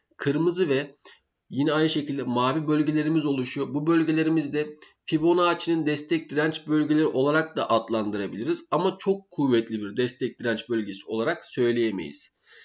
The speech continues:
Yine aynı şekilde baktığımız zaman şurada bir hacim bölümümüz var. Buradaki mumlarda bir hacim yazar bizlere. Yani burası hem pivot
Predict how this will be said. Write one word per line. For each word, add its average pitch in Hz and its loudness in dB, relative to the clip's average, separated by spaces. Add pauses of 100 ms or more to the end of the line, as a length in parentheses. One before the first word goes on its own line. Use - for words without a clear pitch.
(160)
Yine 156 0
aynı 185 2
şekilde 160 -2
baktığımız 151 0
zaman 135 -2
şurada 156 -2
bir 156 -2
hacim 143 0
bölümümüz 135 2
var. 117 -2 (400)
Buradaki 160 2
mumlarda 131 0
bir 131 -4
hacim 117 -2
yazar 151 2
bizlere. 143 -2 (360)
Yani 147 2
burası 170 2
hem 170 -2
pivot 180 0